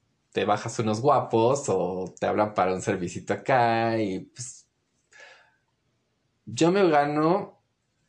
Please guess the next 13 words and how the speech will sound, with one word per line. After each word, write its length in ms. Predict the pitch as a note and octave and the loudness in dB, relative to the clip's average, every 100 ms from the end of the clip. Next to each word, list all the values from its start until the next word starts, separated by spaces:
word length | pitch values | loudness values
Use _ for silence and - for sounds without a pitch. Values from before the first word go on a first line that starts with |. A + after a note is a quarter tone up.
| - | -4
en 400 | A2+ A2 A2 A#2 | 0 0 0 0
men-, 500 | A#2+ B2+ B2+ A2+ - | 0 0 -2 -4 -4
bueno, 260 | C#3 C#3 D3+ | -2 0 0
en 60 | |
una 220 | F3+ F#3+ | 2 4
hora 500 | F3 G3 A#3 D4 E4 - _ - | 4 4 2 0 -4 -10 _ -12
setecientos 640 | - A2+ G#2+ B2 A#2+ A#2 | -6 -4 -2 0 -2 -4
pesos 580 | - A#2 F#3 B3 - _ - | -2 0 0 -2 -8 _ -4
por 120 | G#2+ | -2
acostarme 460 | F#2+ G#2 G#2+ G2+ G#2 | 0 -2 -2 -2 -2
con 100 | F#2+ | -4
un 60 | F2 | -4
desconocido. 580 | - D#2 - - - | -6 -8 -6 -10 -12